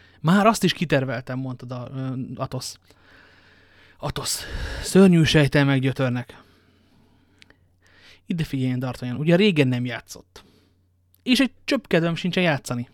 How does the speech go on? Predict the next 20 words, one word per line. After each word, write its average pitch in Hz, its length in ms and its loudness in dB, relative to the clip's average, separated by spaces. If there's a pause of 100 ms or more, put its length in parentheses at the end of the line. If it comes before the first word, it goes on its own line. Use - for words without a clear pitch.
(1080)
Jobb, 170 300 -6
ha 131 140 -8
nem 131 180 -2
esküdözik. 120 760 -6
Szóval 156 280 0
ott 220 100 0
tartottunk, 143 380 -4
hogy 131 100 -2
rég 147 200 2
nem 127 160 -2
játszott, 190 420 -4
és - 340 -4 (600)
ezért 139 240 -4
most 127 140 -8
nyilván 131 260 0
jó 127 240 0
keze 120 300 -2
van. 117 260 -4 (1600)
Hát - 300 -18
aztán? 165 420 -4